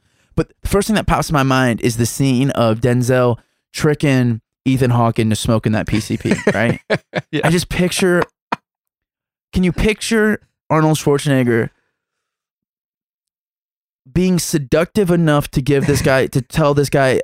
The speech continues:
Speaker 1: else, to, to, to tell him that th-, this first day on the job, this is what people do.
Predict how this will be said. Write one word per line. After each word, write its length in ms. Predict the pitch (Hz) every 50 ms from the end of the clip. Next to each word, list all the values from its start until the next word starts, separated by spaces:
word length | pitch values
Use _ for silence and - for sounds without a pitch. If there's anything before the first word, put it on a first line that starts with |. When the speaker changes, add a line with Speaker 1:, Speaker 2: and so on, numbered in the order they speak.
| - -
Speaker 1:
else, 340 | - 117 131 131 - - - _ _ _ _ _ -
to, 120 | - 135 - - _ _ -
to, 280 | - 143 131 123 - - -
to 200 | - 135 117 110 - -
tell 280 | - - 160 151 156 147
him 420 | 143 127 120 113 117 - - _ _ _ -
that 160 | 135 127 113
th-, 120 | 110 101
this 220 | 135 131 120 - -
first 300 | - - 131 127 123 -
day 80 | 135 123
on 80 | 117
the 60 | 113
job, 260 | 110 110 120 117 113 107
this 100 | 107 107
is 60 | 110
what 140 | 113 104 -
people 200 | 110 104 110 107
do. 380 | 107 135 147 143 139 135 123